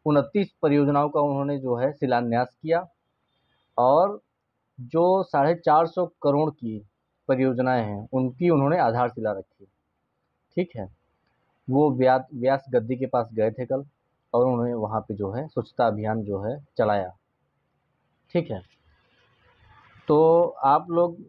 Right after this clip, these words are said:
जो है थोड़ा जान लीजिए नैमिषारण्य धाम के बारे में। तो ये नैमिषारण्य धाम का इतिहास बहुत पुराना है। ठीक है, ये, ए, तीर्थ स्थान लखनऊ से लगभग पड़ता है साठ से सत्तर किलोमीटर। ठीक है,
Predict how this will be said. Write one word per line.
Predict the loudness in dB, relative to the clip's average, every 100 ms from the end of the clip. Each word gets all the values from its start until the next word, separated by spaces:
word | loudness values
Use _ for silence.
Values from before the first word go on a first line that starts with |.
| -18
जो | -8 0 2
है | 2 -2 -6 _ _ -14 0
थोड़ा | 0
जान | 2 0
लीजिए | -2 -6 -10 -12 -14 _ _ _ _ _ _ _ _ -10
नैमिषारण्य | -2 -2 0 -2 -2
धाम | -4 -8
के | -10
बारे | -12 -12
में। | -12 -16
तो | -20 _ _ -4 0
ये | 2
नैमिषारण्य | 0 -2 0 0 0
धाम | -2 -2
का | 0 0 0 -2 -8
इतिहास | -10 -6 -6
बहुत | -6 -8 -8
पुराना | -4 -2 -2
है। | -4 -6 _ _ _ _ _ _ _ -8
ठीक | -6
है, | -6 -12 _ _ -8
ये, | 0 2 4 2 0 -8 -2
ए, | 4 4 4 2
तीर्थ | 0 0 -2
स्थान | -2 -2 0
लखनऊ | 0 -2 -2 -2
से | -2
लगभग | 0 0 0 -2
पड़ता | -4 -4
है | -6 -8
साठ | -12 _ 0 0 -2
से | -6
सत्तर | -6 -2 -4
किलोमीटर। | -4 -10 -8 -10 -12 _ _ _ _ _ _ _ _ -6
ठीक | -6
है, | -8